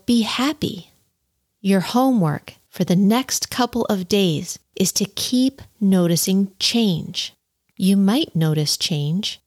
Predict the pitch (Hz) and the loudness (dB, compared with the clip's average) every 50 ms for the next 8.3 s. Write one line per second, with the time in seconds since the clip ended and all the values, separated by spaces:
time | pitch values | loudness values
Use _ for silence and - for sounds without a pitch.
0 | _ - 190 185 175 170 170 165 170 170 170 170 175 185 202 226 247 254 - - | _ 0 2 2 4 4 4 2 2 2 2 2 2 2 2 2 0 -2 -6 -12
1 | - _ _ - - 269 262 233 185 160 156 151 165 175 - - - - 214 - | -16 _ _ -8 -4 -2 0 2 2 2 2 0 0 -2 -2 -6 -8 -8 -8 -6
2 | - - - - 240 277 285 247 170 131 - - 202 - - - - - _ _ | -6 -6 -2 0 0 0 2 0 0 -2 -6 -8 -8 -8 -8 -8 -8 -12 _ _
3 | _ _ _ _ _ _ - 185 185 185 190 185 180 175 170 170 - 165 160 165 | _ _ _ _ _ _ 0 2 2 4 4 4 4 2 2 0 0 0 0 0
4 | 156 160 170 165 - - 214 208 - - - 156 156 160 170 175 180 185 180 156 | 2 2 0 0 0 0 -2 -4 -4 -4 -4 -2 0 0 2 2 2 2 2 2
5 | 170 208 262 285 202 - - - - - _ _ _ _ _ _ _ _ _ _ | 2 2 2 2 0 -2 -4 -10 -14 -20 _ _ _ _ _ _ _ _ _ _
6 | _ _ - 262 294 302 254 226 226 - _ _ - 190 220 277 339 370 311 214 | _ _ 0 2 2 4 2 2 -2 -4 _ _ -2 0 2 2 2 2 2 0
7 | - - 165 165 165 165 170 165 - - - - - - - - 175 165 160 160 | 0 0 0 0 0 0 0 -2 -2 -4 -6 -6 -6 -4 -2 0 0 0 0 0
8 | 165 185 202 - - | 0 -2 -2 -4 -8